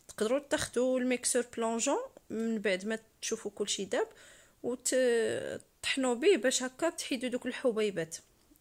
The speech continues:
خدات واحد الزلافه، خدات هنايا شويه من، من هاد الخليط ديال الكلاصاج ودرتو في الزلافه وضفت ليه ملون ابيض،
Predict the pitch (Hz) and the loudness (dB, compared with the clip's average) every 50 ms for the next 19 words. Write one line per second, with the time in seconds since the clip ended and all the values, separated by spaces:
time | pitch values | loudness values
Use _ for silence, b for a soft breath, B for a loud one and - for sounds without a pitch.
0 | - - - - 214 240 262 262 - - 277 - - - 214 202 196 202 196 185 | -8 -6 -4 -2 2 2 0 2 0 -4 -4 -4 -4 -8 -8 -6 -6 -6 -6 -6
1 | 185 - 208 214 208 - - 320 480 B B B B B B B B B - - | -4 0 0 0 0 2 0 -2 -2 B B B B B B B B B -4 -2
2 | 254 202 226 233 233 - 226 208 208 208 214 220 220 220 - - 214 214 214 208 | 0 2 2 0 2 0 0 0 0 0 0 0 2 2 0 0 0 0 0 0
3 | 208 208 202 202 190 190 - - - - 202 202 202 196 202 202 196 196 - - | 0 0 -2 -2 -4 -4 -6 -6 -6 -6 -4 -4 -2 -2 -2 -2 -4 -4 -6 -6
4 | - 202 196 196 196 165 - - 190 185 180 175 - 170 180 185 - - - 277 | -4 -2 -2 -2 -2 -4 -4 -4 -4 -4 -6 -6 -6 -6 -2 -2 -2 0 2 2
5 | 359 311 - B B B B B B B B 202 196 202 202 202 - 214 196 202 | 2 2 0 B B B B B B B B -2 0 0 0 0 -2 -4 -2 -2
6 | 185 190 190 202 202 - 269 285 254 - 220 220 - - - - 262 247 240 220 | -2 0 0 -2 0 0 -2 -2 -2 -2 -4 -4 -4 -8 -6 -2 0 0 2 2
7 | 220 226 220 220 214 214 226 226 220 - - 196 185 - _ - - 165 | 0 0 0 -2 -2 -2 -2 -2 -2 -2 -2 -4 -4 -6 _ -8 -8 -8